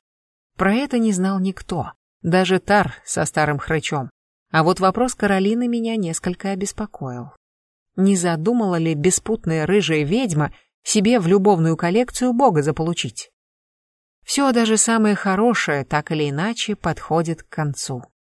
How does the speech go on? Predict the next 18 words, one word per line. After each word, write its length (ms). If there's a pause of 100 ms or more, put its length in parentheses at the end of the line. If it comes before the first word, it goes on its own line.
(120)
Закончился 720
и 60
наш 280
пир. 320 (560)
Гости 420
разошлись 580
по 100
домам, 440 (360)
Вася 400
куда-то 360
убежал 460
вместе 340
с 60
подружкой 560
по 100
своим 320
кошачьим 560
делам, 400